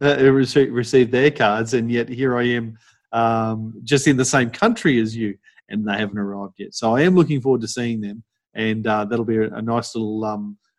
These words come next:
uh, teaser for the, the card game.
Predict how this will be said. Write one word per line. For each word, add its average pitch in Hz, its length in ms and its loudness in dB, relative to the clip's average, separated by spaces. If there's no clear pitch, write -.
uh, 98 400 -10
teaser 120 400 2
for 107 300 -2
the, 101 600 -6
the 107 80 -12
card 107 320 -2
game. 92 200 -10